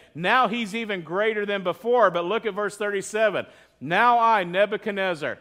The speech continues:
praise and exalt and glorify the King of heaven, because everything he does is right and all his ways are just." Let me remind you that he's the king of Babylon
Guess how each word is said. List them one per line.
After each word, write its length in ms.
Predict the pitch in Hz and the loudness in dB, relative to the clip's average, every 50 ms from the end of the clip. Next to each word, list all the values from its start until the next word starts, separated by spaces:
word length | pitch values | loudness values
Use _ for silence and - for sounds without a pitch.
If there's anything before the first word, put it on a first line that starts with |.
| - _ _ _ _ | -14 _ _ _ _
praise 560 | - - 202 202 214 220 226 226 233 - - | -6 -2 0 2 2 4 2 0 0 0 -8
and 240 | - 170 170 160 160 | -8 -4 -4 -2 -2
exalt 560 | 156 151 131 - 180 185 190 190 196 208 208 | -4 -6 -8 -4 0 2 4 4 4 2 0
and 200 | 170 147 143 135 | -4 -8 -8 -6
glorify 600 | 120 156 175 190 196 202 190 - 196 196 196 196 | -4 0 2 4 4 2 2 0 2 2 2 2
the 120 | 180 180 190 | 0 -2 -6
King 340 | - - 202 202 202 196 180 | -6 -6 -8 -6 -6 -4 -6
of 120 | 165 147 | -6 -4
heaven, 480 | 143 175 180 190 190 196 208 214 208 - - - - _ _ _ _ _ | -2 0 0 0 2 0 -2 -4 -4 -8 -16 -20 -20 _ _ _ _ _
because 420 | 175 175 160 - 175 165 147 147 | -4 -4 0 0 -2 -2 0 2
everything 580 | 170 202 233 233 233 220 - - 214 208 202 185 | 2 2 2 2 0 -2 -2 -4 -4 -4 -4 -4
he 160 | 202 208 208 | -6 -6 -8
does 420 | 180 160 165 196 196 202 202 170 | -8 -2 0 2 4 4 2 0
is 180 | 175 160 143 143 | -2 -8 -8 -6
right 360 | 156 165 175 190 196 202 190 | -4 0 2 2 2 2 0
and 140 | 180 156 156 | -4 -6 -4
all 280 | 160 165 180 190 196 | 0 2 2 2 2
his 220 | 185 196 190 160 165 | 0 -2 -6 -6 -6
ways 300 | 165 170 175 185 170 165 | -4 -2 -2 -2 -2 -4
are 80 | 180 | -8
just." 580 | 175 156 175 180 165 117 101 - - - _ _ _ _ _ _ _ _ _ _ _ _ _ _ _ _ _ _ _ _ _ _ | -6 -2 0 0 0 0 -2 -8 -16 -20 _ _ _ _ _ _ _ _ _ _ _ _ _ _ _ _ _ _ _ _ _ _
Let 180 | - 156 180 247 | -2 0 0 2
me 100 | 254 247 | 2 0
remind 540 | 240 220 208 196 196 202 208 220 220 220 190 | 0 0 0 0 0 0 0 0 0 -2 -4
you 140 | 185 170 156 | -6 -4 -2
that 160 | 165 156 143 | -2 -4 -2
he's 300 | 151 208 233 247 214 180 | -4 -6 -6 -6 -6 -6
the 100 | 208 180 | -6 -6
king 440 | 180 - - 208 196 190 185 190 180 | -6 -6 -6 -6 -4 -4 -6 -4 -4
of 240 | 165 156 139 123 | -4 -4 -4 -2
Babylon 680 | 165 170 185 190 196 190 175 165 151 143 127 107 90 85 | 0 2 4 4 2 2 0 0 0 0 0 -2 -4 -10